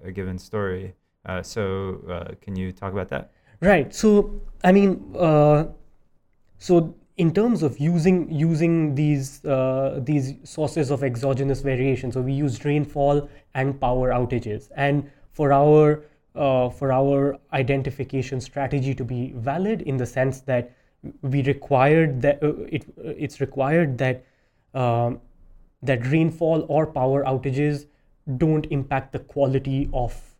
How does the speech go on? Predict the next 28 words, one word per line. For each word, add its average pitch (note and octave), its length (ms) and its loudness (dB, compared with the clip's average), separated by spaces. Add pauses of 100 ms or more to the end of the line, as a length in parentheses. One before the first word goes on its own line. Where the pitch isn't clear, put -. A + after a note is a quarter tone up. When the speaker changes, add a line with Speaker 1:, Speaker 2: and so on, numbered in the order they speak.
(560)
Speaker 2:
the C#3+ 260 -4
content C3 520 -2
that's B2 220 -2
being C3 180 -6
produced B2 440 -4
on B2 120 -2
those A#2+ 220 0
days. A#2 380 -2 (460)
Uh, B2+ 340 2 (320)
and F#3 180 4
this D#3+ 180 2
can E3 200 4
be F3+ 200 2
undone D#3 600 2
if, E3+ 380 2 (380)
uh, B2+ 500 2
if C#3 160 -4
news D3 320 2
editors C#3+ 560 2 (680)
realize C#3+ 720 4
that, B2+ 240 0
you C3+ 60 -2
know, C#3 200 -2 (200)
people F3 300 2
are C#3+ 80 4
going D3+ 240 4
to D3+ 80 2
be, D3 120 4